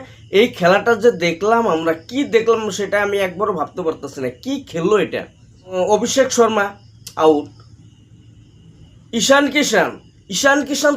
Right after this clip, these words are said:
তো আউটই হয় নাই, এম্পায়ারে আউট দিয়ে দিল, আপিলও হয় নাই। কি ভেবে যে এম্পায়ারে আউটটা দিয়ে দিল? আর ঈশান কিষান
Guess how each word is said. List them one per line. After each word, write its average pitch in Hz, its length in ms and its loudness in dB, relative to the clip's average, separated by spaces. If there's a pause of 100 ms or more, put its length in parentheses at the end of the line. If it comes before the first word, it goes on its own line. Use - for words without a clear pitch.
তো 294 60 4 (160)
আউটই 285 400 4
হয় 220 240 4
নাই, 92 120 -14 (380)
এম্পায়ারে 254 540 0 (120)
আউট 226 200 0
দিয়ে 240 200 2
দিল, 202 120 2 (180)
আপিলও 247 400 0
হয় 240 200 0
নাই। 196 100 -6 (400)
কি 294 160 4 (420)
ভেবে 202 340 2 (140)
যে 247 100 6 (260)
এম্পায়ারে 240 420 -2 (180)
আউটটা 233 400 0 (120)
দিয়ে 202 160 4 (100)
দিল? 214 120 -2 (420)
আর 196 80 2 (180)
ঈশান 294 260 2 (100)
কিষান 277 320 0